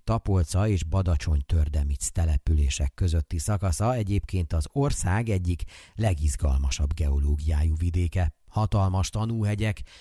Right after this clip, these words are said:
bazaltorgonák és vulkáni talajon életre kelt borkultúra vár itt ránk. Ezen a rövid, de mégis izgalmas útvonalon szőlőkerteken és buja erdős utakon haladva fedezhetjük fel a Szent György hegy bazaltosztopait.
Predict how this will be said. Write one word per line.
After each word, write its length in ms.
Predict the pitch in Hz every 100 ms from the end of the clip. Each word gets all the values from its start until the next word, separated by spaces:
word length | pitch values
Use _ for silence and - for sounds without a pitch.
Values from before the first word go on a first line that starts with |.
| -
bazaltorgonák 1120 | - 104 104 117 107 110 107 98 107 92 90 -
és 200 | 82 -
vulkáni 500 | 82 92 85 87 87
talajon 380 | 80 92 92 90
életre 440 | 98 95 92 92
kelt 320 | 90 92 85
borkultúra 800 | 82 92 80 - 95 - 95 90
vár 220 | 90 92 98
itt 140 | 92
ránk. 320 | 101 95 90 - _ - - - -
Ezen 240 | 98 101
a 100 | 92
rövid, 380 | 135 202 143 156
de 140 | 120
mégis 320 | 107 98 90
izgalmas 500 | 82 123 107 90 87
útvonalon 640 | - - - 87 87 98 -
szőlőkerteken 1080 | - - 107 101 82 - 78 73 87 - 95
és 160 | 101 90
buja 280 | 107 117
erdős 460 | 98 104 95 85 78
utakon 380 | 95 80 73 73
haladva 400 | 71 76 78 78
fedezhetjük 680 | - 90 87 92 85 87
fel 280 | - 101 113 - - -
a 120 | 123
Szent 340 | - 180 147
György 340 | 95 85 76 -
hegy 200 | 80 71
bazaltosztopait. 1120 | 76 71 65 62 73 - 73 - 60 -